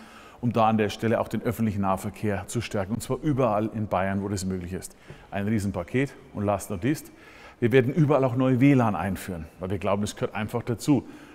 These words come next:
dass man W lan hat, wenn man auf dem Weg zur Arbeit ist. Und, äh, irgendwann bei den neuen, ähm, Zügen, Zügen oder den neuen Wägen wird dann auch das Ziel sein, dass wir eine Ladestation einbauen, damit man sein Gerät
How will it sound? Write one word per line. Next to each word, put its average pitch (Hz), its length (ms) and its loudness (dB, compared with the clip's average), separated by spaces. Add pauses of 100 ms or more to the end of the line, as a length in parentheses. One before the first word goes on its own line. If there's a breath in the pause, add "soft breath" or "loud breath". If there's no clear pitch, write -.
dass - 140 -10
man 104 140 0
W 120 120 6
lan 117 220 6
hat, 110 180 -2
wenn 113 80 2
man 110 100 0
auf 98 80 -4
dem 110 180 0
Weg 104 200 0
zur - 180 -2
Arbeit 139 220 4
ist. 139 200 -4 (460 loud breath)
Und, 117 320 4
äh, 113 120 6
irgendwann 147 640 8
bei 107 120 6
den 107 140 6
neuen, 117 320 8 (200)
ähm, 98 380 -4
Zügen, 156 340 0
Zügen 160 380 0
oder 92 180 -6
den 87 120 -4
neuen 95 220 -2
Wägen 113 280 0 (460 loud breath)
wird 123 140 2
dann 113 120 0
auch 110 100 2
das - 180 -10
Ziel 107 160 2
sein, 110 140 -4
dass 107 120 -2
wir 139 80 4
eine 143 80 6
Ladestation 135 680 6
einbauen, 107 380 0
damit 110 220 0
man 110 120 -2
sein 104 200 -2
Gerät 87 260 -4